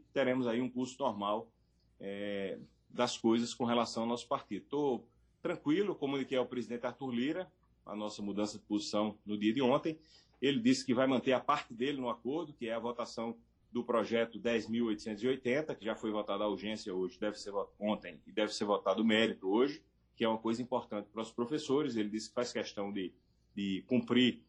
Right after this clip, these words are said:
o que ele acertou e, é, não achou muito boa a notícia de que o P D T não estaria votando favoravelmente, mas ele disse que vai se curvar ao resultado do plenário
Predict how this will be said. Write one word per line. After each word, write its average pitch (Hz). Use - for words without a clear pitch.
o 104
que 110
ele 98
acertou 151
e, 156
é, 104
não 156
achou 135
muito 143
boa 143
a 104
notícia 120
de 101
que 117
o 113
P 117
D 107
T 101
não 117
estaria 107
votando 101
favoravelmente, 135
mas 160
ele 156
disse 147
que -
vai 156
se 180
curvar 117
ao 131
resultado 120
do 120
plenário 139